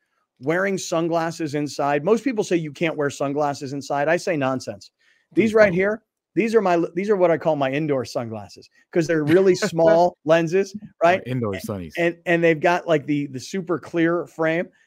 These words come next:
Speaker 1: So these are my indoor Blenders right here. And then these, right, these are my new ones. The, these I got a couple weeks back. I, I went into the Blender store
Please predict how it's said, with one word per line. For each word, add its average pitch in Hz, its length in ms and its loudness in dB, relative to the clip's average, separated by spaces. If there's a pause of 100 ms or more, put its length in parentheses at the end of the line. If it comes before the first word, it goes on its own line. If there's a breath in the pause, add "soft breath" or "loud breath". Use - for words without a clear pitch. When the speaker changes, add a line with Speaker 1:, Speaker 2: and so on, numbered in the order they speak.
Speaker 1:
So 156 420 2
these 196 200 -2
are 240 60 2
my 170 180 2
indoor 156 680 0
Blenders 123 440 -4 (120)
right 127 200 0
here. 135 320 2 (480)
And 160 140 2
then 165 180 2
these, 196 440 -4
right, 165 300 0
these 180 200 -2
are 156 120 0
my 135 160 0
new 151 180 4
ones. 117 360 -4 (120)
The, 147 200 -8
these 151 240 -4
I 135 140 2
got 131 240 2
a 127 80 -4
couple 135 260 -2
weeks 135 200 -4
back. 135 320 -2
I, 123 80 -4 (160)
I 135 80 -4
went 147 200 -2
into 139 120 -6
the 135 100 -4
Blender 139 320 -4
store 131 400 -2